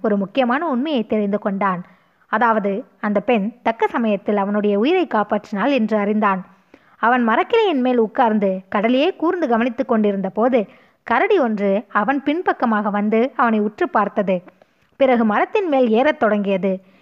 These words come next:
இதையெல்லாம் அந்த பெண் பார்த்து கொண்டிருந்தாள். கரடியை வேறு திசையில் இழுப்பதற்கும்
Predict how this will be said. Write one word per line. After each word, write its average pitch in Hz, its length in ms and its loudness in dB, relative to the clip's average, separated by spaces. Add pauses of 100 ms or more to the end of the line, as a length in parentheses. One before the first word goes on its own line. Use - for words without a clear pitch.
(140)
இதையெல்லாம் 262 480 4
அந்த 311 180 0
பெண் 247 200 0
பார்த்து - 340 0
கொண்டிருந்தாள். 202 640 0 (260)
கரடியை 277 380 2
வேறு 233 280 2
திசையில் 359 360 2
இழுப்பதற்கும் 247 600 -2